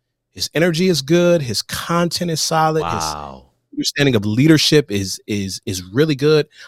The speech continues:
Speaker 1: I think he can come into our company and,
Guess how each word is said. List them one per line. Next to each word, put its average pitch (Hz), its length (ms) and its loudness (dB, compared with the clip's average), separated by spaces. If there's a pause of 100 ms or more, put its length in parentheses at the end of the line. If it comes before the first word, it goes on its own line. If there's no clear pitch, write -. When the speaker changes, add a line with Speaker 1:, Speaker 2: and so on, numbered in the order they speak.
Speaker 1:
I 131 160 4
think 139 300 -2
he 127 100 -4
can 107 160 0
come 117 200 -2
into 107 200 -4
our 98 140 -2
company 92 520 -10 (440)
and, 92 480 -6